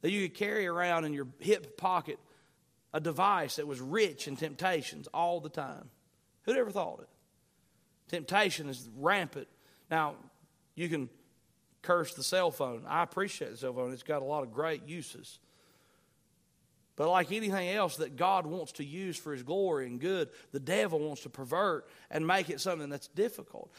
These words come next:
I am saying that there are temptations, and there's temptations everywhere. And Jesus says, "I'm praying for my disciples.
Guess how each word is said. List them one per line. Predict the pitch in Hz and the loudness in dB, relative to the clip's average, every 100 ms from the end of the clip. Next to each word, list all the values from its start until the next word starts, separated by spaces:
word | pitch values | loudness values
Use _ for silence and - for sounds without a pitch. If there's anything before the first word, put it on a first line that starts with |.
| - | 6
I | 190 190 | 8 8
am | 247 247 | 4 2
saying | - 247 220 175 | 8 8 8 4
that | 160 | 0
there | 185 180 | 2 0
are | |
temptations, | - 226 180 214 226 220 170 170 | 0 -2 2 4 6 4 0 0
and | |
there's | 170 | -2
temptations | - 233 185 214 214 - 165 | 0 0 2 4 4 2 0
everywhere. | 185 240 247 208 139 - 87 - _ _ _ _ _ _ _ _ _ _ _ _ _ _ _ _ _ _ _ _ _ - | 6 6 6 -2 -4 -10 -14 -20 _ _ _ _ _ _ _ _ _ _ _ _ _ _ _ _ _ _ _ _ _ -6
And | 160 | 4
Jesus | 247 254 175 180 | 6 6 4 2
says, | 208 185 | 2 6
"I'm | 202 175 | 4 8
praying | 302 330 320 262 | 10 12 12 8
for | 254 | 4
my | 240 | 4
disciples. | 226 277 285 330 320 302 214 - | 4 4 6 6 6 -2 -2 -8